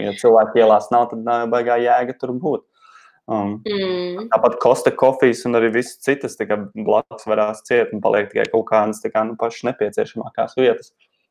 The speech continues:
Speaker 1: Bet, um, cits jautājums.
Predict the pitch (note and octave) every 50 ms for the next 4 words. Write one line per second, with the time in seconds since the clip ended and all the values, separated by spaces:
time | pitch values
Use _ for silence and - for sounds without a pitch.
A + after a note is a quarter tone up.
0 | _ _ _ - A#2 - B2 B2+ B2+ - - C#3 C3+ C3+ C3 C3+ - - _ _
1 | _ _ _ _ _ _ _ _ _ - - _ _ - F3 F3 - D3 D#3+ E3
2 | C3+ A2+ F#2+ F2 F2 - -